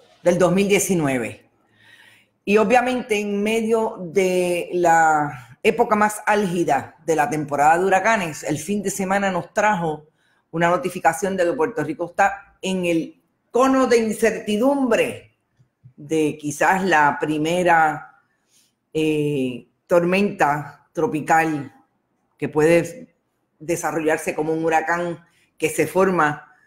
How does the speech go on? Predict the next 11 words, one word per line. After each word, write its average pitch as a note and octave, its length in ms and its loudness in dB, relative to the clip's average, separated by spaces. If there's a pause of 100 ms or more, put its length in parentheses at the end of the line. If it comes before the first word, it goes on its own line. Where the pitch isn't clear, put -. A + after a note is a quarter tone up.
(120)
desde C3+ 280 -2
allá, E3 640 2
desde D#3 440 0
África, D3 880 -2
para C3 680 -4 (180)
seguir F#3 380 0
su G3 160 0
ruta E3+ 560 0
hacia - 240 -6
el C3 100 -6
Caribe. B2 680 -6